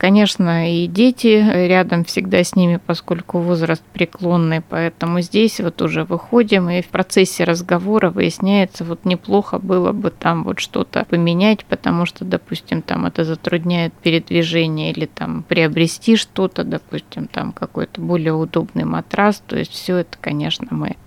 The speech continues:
реализуем, но это как раз вот благодаря вот такому активному выходу к ветерану и выявлению его потребностей. И, конечно, это будет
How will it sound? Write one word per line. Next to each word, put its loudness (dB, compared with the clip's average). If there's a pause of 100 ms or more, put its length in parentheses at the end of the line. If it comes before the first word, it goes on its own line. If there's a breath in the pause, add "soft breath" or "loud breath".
реализуем, 2
но 4
это 0
как -6
раз 0
вот -6
благодаря 0
вот -8
такому -2
активному 0
выходу -2
к -20
ветерану 0
и 0
выявлению 4
его -6
потребностей. -6
И, -6
конечно, -4
это -10
будет -6